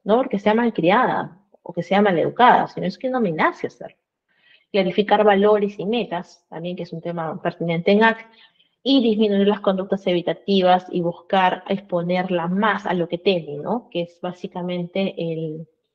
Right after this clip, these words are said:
el estar bajo observación, el estar frente a juicios. Entonces, esto de aquí nos sirve también para ir brindándole al consultante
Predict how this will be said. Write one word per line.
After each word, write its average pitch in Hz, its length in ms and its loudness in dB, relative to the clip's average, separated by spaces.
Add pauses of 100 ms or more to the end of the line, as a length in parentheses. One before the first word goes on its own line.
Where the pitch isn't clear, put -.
el 196 100 -2
estar 190 360 -2
bajo 190 220 2
observación, 180 1040 2 (200)
el 170 420 0
estar 175 540 -4 (140)
frente 175 280 0
a 165 60 -4
juicios. 196 840 -2 (380)
Entonces, - 440 -6 (380)
esto 233 380 6
de 254 100 8
aquí 208 560 0 (140)
nos 190 200 -4
sirve 202 220 0
también 180 520 -4 (120)
para 185 540 2
ir 185 340 -4
brindándole 180 640 -2
al 180 100 -4
consultante 190 1160 -2